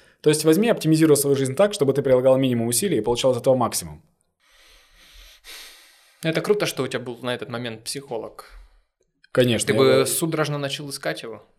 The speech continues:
Speaker 1: Да, я бы думал, что я бы сошёл с ума просто.
Speaker 2: Да,
Speaker 1: И,
Speaker 2: да.
Speaker 1: и опять-таки, э, психолога мне сказала,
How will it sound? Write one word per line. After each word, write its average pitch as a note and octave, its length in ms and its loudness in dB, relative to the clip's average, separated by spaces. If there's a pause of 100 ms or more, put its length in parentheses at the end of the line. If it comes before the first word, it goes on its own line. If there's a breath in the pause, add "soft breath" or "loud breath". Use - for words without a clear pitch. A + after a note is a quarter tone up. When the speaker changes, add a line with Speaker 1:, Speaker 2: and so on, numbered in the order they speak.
Speaker 1:
Да, B2 240 6
я A2 100 2
бы B2 60 -4
думал, C3+ 200 0
что C#3+ 100 -2
я C#3+ 60 2
бы C#3 80 -2
сошёл C#3 220 0
с C#3+ 100 0
ума B2 180 0
просто. F#2 440 -8
Speaker 2:
Да, C3+ 240 -4
Speaker 1:
И, - 220 -18
Speaker 2:
да. C3 80 -14
Speaker 1:
и C#3 60 2
опять-таки, C#3 520 2
э, B2 260 2
психолога F3+ 640 2
мне D3+ 120 0
сказала, D3 600 2